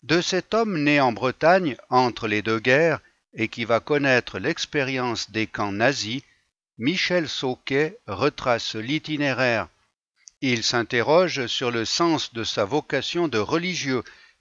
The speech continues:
qui croise le tragique de l'histoire à l'aune de la spiritualité franciscaine. Plus encore, il nous invite à découvrir une œuvre,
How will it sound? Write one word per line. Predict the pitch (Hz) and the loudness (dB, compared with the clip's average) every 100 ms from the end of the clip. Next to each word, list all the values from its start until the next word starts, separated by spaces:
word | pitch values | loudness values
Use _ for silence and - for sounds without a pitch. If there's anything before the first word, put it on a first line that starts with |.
| - | -10
qui | 131 117 | -8 -6
croise | - 156 156 117 | 2 6 6 4
le | 123 110 | -2 -4
tragique | 104 - 113 113 151 - | -4 -2 -2 0 -2 -4
de | 101 | -6
l'histoire | 104 104 - 135 151 160 151 _ _ _ | -6 -6 -2 4 4 4 -2 _ _ _
à | 107 101 | 0 0
l'aune | 135 160 170 156 - - | 2 2 2 0 -4 -12
de | 113 | -8
la | 117 107 101 | -2 0 -2
spiritualité | - 139 123 123 - 120 113 113 156 | -4 -4 -4 -4 -2 -2 -2 -4 -4
franciscaine. | 147 147 127 139 120 - 131 110 98 90 _ _ _ _ _ _ _ _ - | -4 -6 -6 -4 -4 2 2 2 -2 -10 _ _ _ _ _ _ _ _ -6
Plus | 143 135 | 0 2
encore, | 135 117 170 170 120 _ _ - _ - | 0 2 4 4 2 _ _ -20 _ 4
il | 151 | 4
nous | 170 160 | 6 4
invite | 170 170 233 | 2 2 -2
à | 151 | -2
découvrir | 131 147 147 135 156 175 123 | 0 -2 -2 -4 -2 -2 0
une | 110 | -2
œuvre, | 135 139 117 104 | 2 2 2 -4